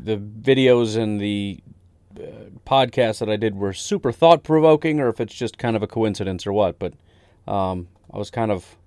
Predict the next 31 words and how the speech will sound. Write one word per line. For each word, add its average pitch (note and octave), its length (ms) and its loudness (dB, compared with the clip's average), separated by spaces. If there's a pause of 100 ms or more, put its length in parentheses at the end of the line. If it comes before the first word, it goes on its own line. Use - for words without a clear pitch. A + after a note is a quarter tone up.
(380)
kind D#3 160 0
of C3 100 2
<laughs> - 0 -
overwhelmed D3+ 960 2
with D3+ 160 0
the A2 180 -2 (100)
amount B2+ 240 -2
of A#2+ 100 -14
questions. G#2 640 -6 (200)
So A3 140 2
that's A3 160 8
what G#3+ 140 8
we're G3 80 8
doing D#3 260 6
today. F#2 220 -2
I'm G#2+ 100 -4
gonna D3+ 160 2
try F#3+ 300 4
to F#3+ 80 4
go E3 220 10
through C#3 340 4
as A#2 80 2
many D3+ 240 4
as C#3 100 6
I C3+ 80 6
can, A2+ 300 -2
and C#3 100 2
as D3+ 180 4
usual, C3 440 4
there's B2+ 180 0
no D3 400 4